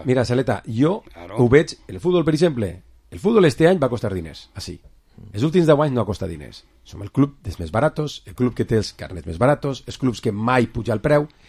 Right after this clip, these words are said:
Speaker 1: i este any va pujar el preu, perquè va pujar el preu.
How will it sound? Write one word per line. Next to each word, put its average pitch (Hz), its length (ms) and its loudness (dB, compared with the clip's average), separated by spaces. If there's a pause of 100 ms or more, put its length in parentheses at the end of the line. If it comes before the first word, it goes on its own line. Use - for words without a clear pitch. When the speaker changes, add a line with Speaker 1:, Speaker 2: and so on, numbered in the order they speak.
(140)
Speaker 1:
i 143 100 2
este 165 180 2
any 190 100 6
va 143 200 2
pujar 131 260 2
el 135 100 2
preu, 165 240 0 (800)
perquè 85 180 -10
va 113 120 0
pujar 90 240 -2
el 78 80 -8
preu. - 260 -14